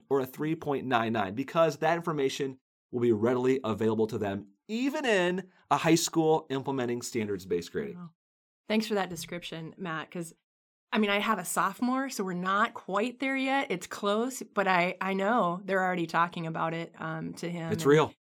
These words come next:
Speaker 2: and, yeah, a very real concern. Well, so speaking of G P A, it kinda gets us into this points and grades question, which,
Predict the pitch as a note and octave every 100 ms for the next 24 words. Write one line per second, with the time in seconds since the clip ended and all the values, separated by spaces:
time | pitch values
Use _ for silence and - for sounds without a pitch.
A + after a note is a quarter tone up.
0 | _ - E3+ E3 E3 - E3+ E3 - F#3
1 | F3 G3+ G3 F3+ F3 E3 E3 D#3+ E3 E3
2 | D#3+ E3+ _ _ _ _ G3 F#3+ A3+ G#3+
3 | C#4 D4+ C#4+ G#3+ G#3 G#3+ G3+ F#3+ F#3+ -
4 | - A3 C#4 G#3+ E3+ - F#3 - F#3+ F#3+
5 | F#3+ F3 E3+ E3+ - - G3 G3 G3+ -
6 | F#3 F3 F3 F3+ F3 D#3+ E3 F3 - -
7 | E3 D#3+ - E3 E3 E3 _ _ - G#3
8 | G3+ G3 -